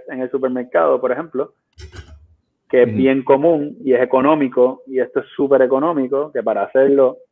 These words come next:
Speaker 1: es un método que no requiere mucho esfuerzo económico, o sea, un dinero,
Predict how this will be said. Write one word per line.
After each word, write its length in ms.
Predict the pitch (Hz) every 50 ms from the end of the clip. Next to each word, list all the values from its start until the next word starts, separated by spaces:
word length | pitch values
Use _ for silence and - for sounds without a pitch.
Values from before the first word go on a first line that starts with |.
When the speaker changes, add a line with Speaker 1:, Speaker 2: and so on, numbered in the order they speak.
| _ _ _ _ _ _ _ _ _ _ _ _ _ _ _ _ _ _ -
Speaker 1:
es 80 | 131
un 180 | 135 143 147 147
método 380 | 156 170 165 165 147 143 135 135
que 120 | 139 127
no 80 | 123 127
requiere 380 | 135 151 147 147 156 151 147 135
mucho 680 | 131 131 135 147 160 160 - - 170 160 160 160 160 160
esfuerzo 500 | 147 - - 156 160 156 156 151 - 160
económico, 760 | 151 156 151 160 170 165 151 131 123 - 127 131 156 160 -
o 40 | _
sea, 160 | - 127 117
un 200 | 113 117 120 123
dinero, 1040 | 127 135 135 131 135 139 135 135 135 131 131 131 127 127 123 120 120 120 117 120 -